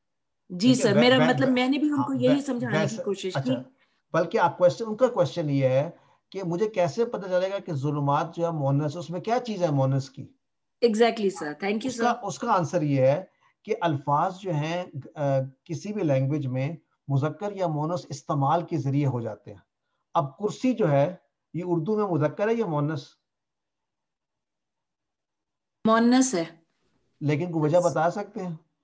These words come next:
Speaker 2: क्यों मुअन्नस है? इसमें तो कोई, इसमें तो कोई इस पे इशारा ही नहीं है, लेकिन क्योंकि मु-, मुअन्नस इस्तेमाल होती है। इसी तरह कुछ चीजें जिनके आखिर में ता लगा हुआ होता है,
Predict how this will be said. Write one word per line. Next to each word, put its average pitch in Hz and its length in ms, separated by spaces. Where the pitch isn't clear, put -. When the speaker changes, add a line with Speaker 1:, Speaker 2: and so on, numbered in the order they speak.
Speaker 2:
क्यों 190 120
मुअन्नस 135 420
है? 117 140
इसमें 151 220
तो 165 60
कोई, 170 120
इसमें 160 240
तो - 60
कोई 175 180
इस 170 280
पे 165 120
इशारा 139 280
ही 175 100
नहीं 156 120
है, 170 80
लेकिन 185 300
क्योंकि 233 480
मु-, 147 120
मुअन्नस 190 280
इस्तेमाल 143 520
होती 117 300
है। 98 180
इसी 226 200
तरह 214 220
कुछ 226 280
चीजें 208 260
जिनके 185 180
आखिर 175 240
में - 120
ता 156 280
लगा 165 220
हुआ 165 180
होता 143 340
है, 143 200